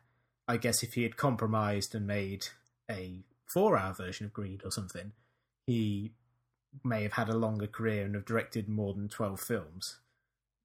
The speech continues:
But then he wouldn't be this great visionary that, that people remember as one of the all-time greats who was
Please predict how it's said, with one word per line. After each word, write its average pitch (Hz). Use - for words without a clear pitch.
But 104
then 98
he 127
wouldn't 104
be 92
this 110
great 107
visionary 95
that, 101
that 110
people 104
remember 98
as 98
one 98
of 98
the 101
all-time 98
greats 98
who 101
was 98